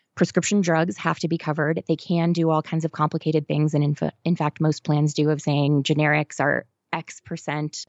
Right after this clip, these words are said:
of the cost. And then they have usually a formulary brand name list. So things that are preferred that are a bit cheaper. And then if you go off the formulary, then they can still be quite expensive, but they have to be covered or at least discounted.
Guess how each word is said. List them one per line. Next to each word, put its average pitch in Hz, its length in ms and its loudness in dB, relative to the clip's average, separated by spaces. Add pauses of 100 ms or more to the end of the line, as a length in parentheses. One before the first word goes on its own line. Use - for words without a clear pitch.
of 156 340 -2 (140)
the 170 100 -4
cost. 151 640 0
And 160 140 -2 (400)
then 156 160 4
they 151 80 4
have 151 200 0
usually 156 340 2
a 147 60 -2
formulary 165 760 0
brand 160 320 0
name 160 260 2
list. 160 400 -2
So 123 80 2
things 147 300 0
that 143 100 -2
are 143 80 2
preferred 151 580 0
that 160 80 -2
are 160 60 2
a 156 60 2
bit - 120 -2
cheaper. 151 360 2
And 147 120 2
then 147 80 2
if 147 120 0
you 151 60 -2
go 147 180 2
off 147 240 -2
the - 80 -16
formulary, 151 500 0
then 143 160 0
they 143 100 0
can - 140 -8
still - 180 0
be 151 120 -4
quite - 180 -4
expensive, - 520 -2
but 160 120 0
they 139 100 2
have - 200 -4
to 165 80 -6
be - 120 -4
covered 160 440 0
or - 80 0
at - 80 -4
least - 260 -4
discounted. - 560 -4